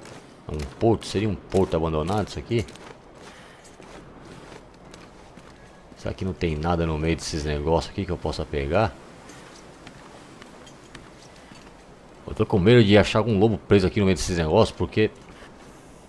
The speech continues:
como o lobo é escurinho também, da cor mais ou menos desse negócio aqui. Parece um pira aqui abandonado, né? Alguma, alguma coisa assim, né? Vamos andar por cima aqui.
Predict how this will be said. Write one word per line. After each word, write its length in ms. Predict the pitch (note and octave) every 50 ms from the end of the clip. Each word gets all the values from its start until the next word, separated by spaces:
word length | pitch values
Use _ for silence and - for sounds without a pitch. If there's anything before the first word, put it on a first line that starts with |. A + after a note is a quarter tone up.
| - - - - - -
como 180 | - G2+ G#2 A#2
o 40 | A2+
lobo 220 | G#2 G2+ G2 F#2
é 60 | G2
escurinho 640 | F#2 D#2 - - - - F#2 E2+ E2 E2+ G2+ G#2 F#2+
também, 340 | E2+ - E2+ D#2 F2+ - A#3
da 140 | A#3+ G#3+ -
cor 220 | - - G#2+ G#2+
mais 120 | G2+ G2 F2
ou 60 | E2+
menos 160 | F2+ F2+ F2
desse 180 | D#2+ C#2+ - E2
negócio 360 | E2+ D#2+ D#2 E2+ E2 - D#2+
aqui. 300 | D2 - - B2 B2 A#2+ - - - - - - - - - - - - - - - - - - - - - - - - - - - -
Parece 320 | - A2 A2 A#2+ - - D#3+
um 80 | D3+
pira 500 | A#2+ - - - - G2+ A2+ A#2+ G2+ F2+
aqui 120 | D#2+ - F#2
abandonado, 640 | E2+ E2 F2 E2+ D#2+ D2 C#2 D2 E2+ G2 F#2+ E2+
né? 120 | E2 F2 F#2
Alguma, 260 | F2 E2 D#2 D#2 E2+
alguma 240 | E2 D2+ E2+ F2 E2
coisa 240 | - F#2 F2 E2+ D#2+
assim, 340 | D2 - - - F2+ G2
né? 160 | G2+ G2 G#2 - - - - - - - - - - - - - - - - - - - - - - - - - - - - - - - - - - - - - - - - - - - - - - - - - - - - - - - - -
Vamos 160 | - F2+ F#2
andar 160 | F2+ E2+ D#2+
por 320 | - - - - F2 D#2
cima 340 | - - - - D#2+ D2+ D2+
aqui. 400 | D2 - - - E2 F2+ G2+ G2